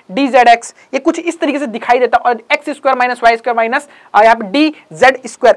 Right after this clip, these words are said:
इस तरीके से हमको सारी की सारी चीजें बेटा हमको दिखाई देती है, हमको सारी चीजें पता चलती है।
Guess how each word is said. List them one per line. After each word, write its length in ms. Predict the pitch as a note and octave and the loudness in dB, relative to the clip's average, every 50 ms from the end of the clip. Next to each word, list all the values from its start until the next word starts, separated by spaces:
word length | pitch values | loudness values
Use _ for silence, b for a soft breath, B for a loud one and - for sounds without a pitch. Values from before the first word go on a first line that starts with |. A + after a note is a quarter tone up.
| - - | 0 -4
इस 160 | D#4+ - _ | -10 -4 _
तरीके 300 | - A#3+ B3+ A#3+ C4 C4 | -2 -2 0 -2 -4 -4
से 120 | B3+ C#4+ | -4 -6
हमको 480 | A#3+ - - G3 A3 A3+ - C4 D4 C#4+ | -6 -6 -10 -12 -12 -12 -6 -4 -2 -2
सारी 640 | C#4 - - - - C4+ D#4 D#4+ D#4+ D#4+ E4 E4 E4 | -2 -4 -4 0 2 4 6 8 8 8 8 6 4
की 100 | C4 D#4+ D#4 | 2 -2 0
सारी 200 | - C4+ B3 B3 | 0 0 0 0
चीजें 160 | B3 B3 A#3 | -2 -4 -2
बेटा 140 | - - A3 | 0 0 0
हमको 200 | G3+ G3+ G3 G#3 | -2 -2 -6 -10
दिखाई 320 | F#3 F3 - - E3+ F#3 | -10 -8 -8 -8 -6 -4
देती 160 | F#3 F3+ F#3+ A3+ | -4 -4 -4 -4
है, 60 | A#3+ | -6
हमको 140 | A#3 A#3 A3+ | -6 -6 -8
सारी 220 | - - A#3+ C4 | -4 0 2 2
चीजें 160 | C#4 B3 C#4 B3+ | 2 0 -2 -6
पता 240 | - E3+ - G3+ A3+ | -4 0 2 2 2
चलती 380 | A3+ - - C3+ - - - C#3+ | 0 -2 -8 -14 -14 -12 -6 -4
है। 120 | D#3+ D#3+ | -4 -4